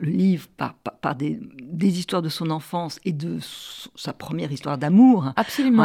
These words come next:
Speaker 1: En, en étant sous l'emprise trop jeune d'un homme beaucoup plus âgé et, et, et, et ayant vécu jusque-là dans un monde de femmes. Donc il y a le masculin qui, qui, qui est, qu'elle voit pas si bien que ça.
Speaker 2: Oui.
Speaker 1: Et ça, vous, vous montrez. Et, et il y a un moment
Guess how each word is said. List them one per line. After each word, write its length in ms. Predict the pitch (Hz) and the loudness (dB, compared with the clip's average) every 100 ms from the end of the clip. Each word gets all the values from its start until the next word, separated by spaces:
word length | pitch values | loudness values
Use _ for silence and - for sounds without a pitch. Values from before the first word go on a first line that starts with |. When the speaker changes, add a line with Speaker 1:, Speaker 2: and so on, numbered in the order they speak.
| - 156 | 4 2
Speaker 1:
En, 60 | 160 | 0
en 60 | 160 | -2
étant 200 | 147 165 | -4 -6
sous 140 | - | -4
l'emprise 600 | 165 151 - 180 151 151 _ _ - | -2 -2 -2 -4 -4 -10 _ _ -16
trop 280 | - 214 190 | -4 2 2
jeune 480 | 160 175 175 151 - | 4 2 0 -4 -4
d'un 320 | 143 139 156 | -6 -4 -2
homme 200 | 165 156 131 | -2 -4 -4
beaucoup 240 | 156 156 | -6 -6
plus 220 | 156 180 170 | -4 -2 0
âgé 420 | 160 160 185 185 - - - - | 2 4 4 2 -4 -16 -18 -10
et, 80 | 175 - | -10 -4
et, 200 | 202 - | -4 0
et, 180 | 185 190 | -2 0
et 60 | 185 | 0
ayant 260 | 175 175 190 | 2 2 2
vécu 280 | 190 - 220 | 0 -2 -4
jusque-là 480 | 202 - 202 214 214 | -6 -4 0 0 0
dans 220 | 180 175 | -2 -2
un 20 | |
monde 220 | 190 202 | 2 2
de 100 | 180 | 2
femmes. 500 | 185 - 233 202 160 | 0 0 2 2 0
Donc 240 | - 170 - | -2 -6 -2
il 40 | |
y 20 | 185 | 0
a 100 | 170 | 0
le 80 | 185 | 0
masculin 480 | 190 185 - 220 | 0 -2 -4 -4
qui, 220 | 254 - 175 | -4 -8 -18
qui, 800 | - 208 233 202 - 87 - - | -10 -8 -6 -8 -10 -12 -14 -12
qui 240 | - 98 - | -4 -2 0
est, 320 | - - - | -4 -6 -8
qu'elle 160 | - 170 | -4 -4
voit 220 | 208 202 | -2 -2
pas 100 | 220 | -2
si 160 | - | -2
bien 240 | 180 190 185 | 0 0 0
que 60 | |
ça. 260 | - 202 185 254 | 0 2 2 4
Speaker 2:
Oui. 220 | 330 339 - | 6 6 2
Speaker 1:
Et 80 | 185 | -2
ça, 240 | - 254 | 0 0
vous, 160 | 220 202 | 0 -2
vous 120 | 151 | -2
montrez. 400 | 208 - - - | -2 -2 -4 -4
Et, 60 | - | -2
et 220 | 185 196 | -2 -2
il 40 | 185 | -2
y 60 | 185 | 0
a 60 | |
un 40 | 190 | 0
moment 420 | 196 208 285 | 0 0 0